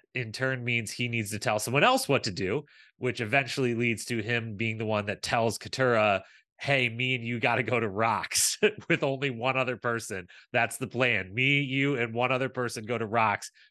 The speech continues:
What do you say?" All to save Caleb, our guy Caleb. Um, yeah, uh, it's not a great plan. I will say I totally understand why Jake is like, "I've reached the point in the game. I've got good relationships with everyone. I'm friendly with everyone. I feel like I'm in a good spot.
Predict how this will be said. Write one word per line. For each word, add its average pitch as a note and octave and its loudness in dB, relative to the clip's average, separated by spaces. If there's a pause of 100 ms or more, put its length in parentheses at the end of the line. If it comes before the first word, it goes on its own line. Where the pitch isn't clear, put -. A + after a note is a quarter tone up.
(140)
What B2 2
do C3+ 2
you C3+ 2
say?" A#2 2
All B2+ 4
to B2+ -4
save B2+ 0
Caleb, G2+ -2
our G#2+ 0
guy A2+ 2
Caleb. G2+ -4 (460)
Um, A#2 2 (880)
yeah, D3 2 (140)
uh, B2 2
it's C3+ -2
not D3+ 2
a F#3+ -2
great C#3 0
plan. G3 -2
I C3+ 0
will C3 0
say D3+ -4
I C#3 4
totally E3 2
understand D3 0
why C#3 2
Jake B2+ -2
is A#2+ -8
like, B2 -2
"I've A#2+ -2
reached C3 0
the B2+ -4
point B2+ -4
in A#2+ -6
the B2 2
game. B2 2 (340)
I've G2+ -2
got A#2 4
good A2+ 4
relationships G#2+ -2
with A2+ -2
everyone. A#2 0
I'm F#2+ -14
friendly B2 -2
with A#2+ 0
everyone. A#2+ 2
I G2+ -12
feel A#2+ -4
like A2+ -2
I'm A#2+ -6
in A#2 -4
a B2 -4
good A#2+ 0
spot. C#3 4